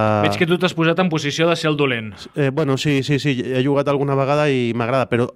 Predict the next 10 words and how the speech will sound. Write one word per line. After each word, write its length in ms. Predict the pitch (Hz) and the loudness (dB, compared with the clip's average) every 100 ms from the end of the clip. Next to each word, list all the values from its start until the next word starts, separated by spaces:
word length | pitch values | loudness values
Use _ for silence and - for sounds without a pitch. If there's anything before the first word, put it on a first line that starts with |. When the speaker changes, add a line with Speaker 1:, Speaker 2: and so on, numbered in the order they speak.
| - | -4
Speaker 2:
m'agrada 400 | 143 135 160 175 | 0 0 0 0
també 320 | 175 165 170 | -2 -2 -2
jugar 540 | 151 135 131 117 110 | -2 0 0 -2 -6
a 80 | 120 | -6
l'altra 280 | 120 110 110 | -6 -4 -2
banda, 160 | 110 107 | -2 -2
o 40 | |
sigui 200 | 101 117 | -2 0
que 160 | 104 110 - - - - | 2 0 -2 -18 -20 -18
ja 300 | - 143 165 | -4 0 0